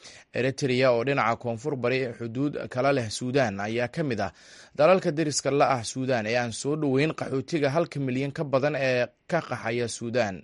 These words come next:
iyadoo xuduudda dalkaasi Eritrea ay xirneyd ilaa labadii kun iyo sagaal iyo tobankii.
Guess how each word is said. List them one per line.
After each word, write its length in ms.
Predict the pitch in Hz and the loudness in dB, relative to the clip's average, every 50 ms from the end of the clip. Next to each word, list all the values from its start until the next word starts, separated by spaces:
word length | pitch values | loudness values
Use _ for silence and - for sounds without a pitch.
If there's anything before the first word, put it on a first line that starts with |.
| _ - | _ -10
iyadoo 400 | - 110 123 131 123 123 113 101 - | -8 -6 -6 -4 -4 -4 -4 -6 -6
xuduudda 420 | - 107 107 123 135 135 123 127 | -8 -8 -6 -6 -4 -4 -4 -4
dalkaasi 540 | 117 110 135 135 123 - 117 117 - - 156 131 131 | 0 0 0 0 0 -2 -4 -2 -2 -2 -2 0 0
Eritrea 440 | 131 156 - - 139 131 127 123 123 | 0 -2 -2 -4 -4 -2 0 0 2
ay 80 | 135 135 127 | 0 -2 -2
xirneyd 400 | - 123 117 131 131 135 147 147 - - - - - - _ - | -4 -6 -4 -2 0 0 0 0 -2 -6 -20 -20 -20 -20 _ -4
ilaa 240 | - 151 165 165 | 2 4 4 4
labadii 360 | 160 151 135 127 135 120 120 110 | 4 4 0 0 -2 -2 -4 -6
kun 320 | - - 185 190 180 - | -4 -4 -4 -2 -2 -4
iyo 140 | - 123 120 | -6 -6 -4
sagaal 280 | 107 - 110 113 113 113 | -4 -2 0 0 0 0
iyo 100 | 110 107 | -2 -4
tobankii. 500 | - 110 113 131 135 113 120 113 92 | -4 -4 -4 -4 -4 -4 -4 -6 -6